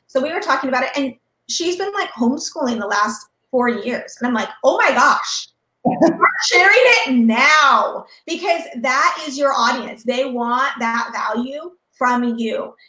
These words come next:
And that's how you build relationships. So it's all about building relationships. And so we kind of did a deep dive of, like, "Hey,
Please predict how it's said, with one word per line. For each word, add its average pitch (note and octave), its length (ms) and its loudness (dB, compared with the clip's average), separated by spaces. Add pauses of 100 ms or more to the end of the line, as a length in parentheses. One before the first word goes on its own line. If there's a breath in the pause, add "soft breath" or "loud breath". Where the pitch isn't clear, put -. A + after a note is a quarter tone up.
(140 soft breath)
And C4 140 0
that's B3+ 240 0
how D4+ 60 -2
you C#4+ 220 -2
build A3+ 260 -4
relationships. - 760 -10
So B3+ 120 -4
it's A#3+ 100 -6
all C#4+ 160 0
about F4 240 -2
building A#3+ 300 0
relationships. G3+ 840 -8
And A#3 100 -6
so A3 160 -4
we A#3+ 160 -6
kind C4+ 140 -4
of B3+ 80 -4
did A#3 120 -2
a G#3 60 -8
deep - 220 -16
dive G3+ 220 -4
of, F3 120 -8
like, E3+ 160 -6 (400)
"Hey, A#3+ 440 2